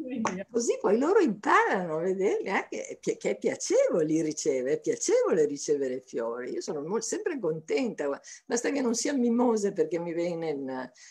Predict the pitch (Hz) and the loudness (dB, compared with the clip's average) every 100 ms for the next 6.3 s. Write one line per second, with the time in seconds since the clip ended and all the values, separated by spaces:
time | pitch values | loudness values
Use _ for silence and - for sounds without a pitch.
0 | _ 160 156 214 269 226 226 262 - - | _ 0 4 4 2 -2 -2 0 -2 -6
1 | 220 - _ _ - 143 135 143 - - | -16 -18 _ _ -2 0 0 -2 -4 0
2 | 139 165 160 147 - 180 165 147 139 - | 2 2 0 -4 -6 0 2 2 0 -4
3 | - 151 139 139 147 143 147 151 147 147 | 0 2 4 4 4 2 0 2 2 0
4 | 151 151 151 147 151 143 127 151 156 - | -4 -4 -4 -2 0 0 4 4 6 2
5 | 135 156 147 147 143 156 160 147 - - | 0 4 4 2 0 -4 -4 -6 -8 -12
6 | - - | -14 -8